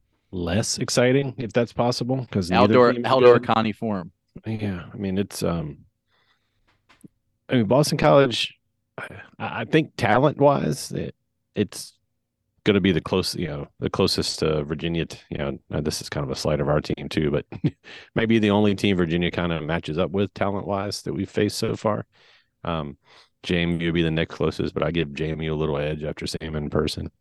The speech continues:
Speaker 1: Uh, shout out to the J M U blogger if you're listening. The, um, but I mean, I think B C is dangerous.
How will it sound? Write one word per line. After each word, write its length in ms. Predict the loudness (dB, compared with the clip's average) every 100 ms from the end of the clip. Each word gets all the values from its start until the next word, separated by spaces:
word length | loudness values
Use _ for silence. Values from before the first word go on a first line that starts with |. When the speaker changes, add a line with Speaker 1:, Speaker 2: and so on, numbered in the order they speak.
| _ _ _
Speaker 1:
Uh, 200 | -8 -8
shout 240 | -4 -2 -2
out 100 | -2
to 100 | -4
the 60 | -4
J 160 | -4
M 120 | -4 -6
U 100 | -4
blogger 400 | -2 -2 -4 -6
if 120 | -6
you're 100 | -4
listening. 300 | -4 -6 -12 -14 -20 -20 -4
The, 160 | 0 2
um, 260 | 2 -4 _ _ _ _ _ _ _ _ _ _ _ _ _ _ _ _ _ -4
but 100 | -2
I 40 | 0
mean, 120 | 0
I 60 |
think 200 | 2 2
B 120 | 4 4
C 160 | 4
is 100 | 4
dangerous. 580 | 4 2 2 0 -2 -6